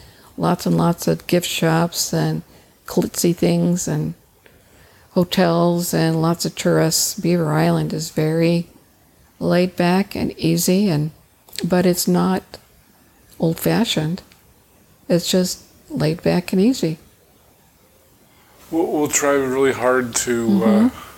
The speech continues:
Speaker 2: see if we can get a trip out there, and w-, when me and Vicki figure it out, we'll, we'll, I'll put it on Facebook or something.
Speaker 1: Okay.
Speaker 2: So I, I wanna go so bad.
Speaker 1: Well, we used to have a group that would meet on Beaver Island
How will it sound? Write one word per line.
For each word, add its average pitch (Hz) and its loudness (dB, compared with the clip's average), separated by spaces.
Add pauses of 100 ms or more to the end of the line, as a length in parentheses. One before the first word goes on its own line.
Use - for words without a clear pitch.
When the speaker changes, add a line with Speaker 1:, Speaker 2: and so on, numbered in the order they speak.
(680)
Speaker 2:
see - -2
if 123 -6
we 120 0
can 117 -4
get 113 -2
a 110 -4
trip 120 -2
out 113 2
there, 107 0
and 101 -8 (800)
w-, 139 -8
when 127 2
me 131 2
and 127 0
Vicki 117 0
figure 110 0
it 113 0
out, 113 2
we'll, 107 -4 (120)
we'll, 101 -8 (380)
I'll 117 -4
put - -12
it 110 -6
on 104 -6
Facebook 110 -6
or 110 -12
something. 113 -12 (280)
Speaker 1:
Okay. 170 0 (200)
Speaker 2:
So - -2
I, 117 2 (160)
I 135 0
wanna 131 0
go 113 0
so 117 -2
bad. 107 -2 (640)
Speaker 1:
Well, 202 4
we 220 4
used 285 0
to 220 4
have 208 4
a 190 2
group 190 2
that - 0
would 170 0
meet 170 2
on 156 0
Beaver 160 0
Island 143 -4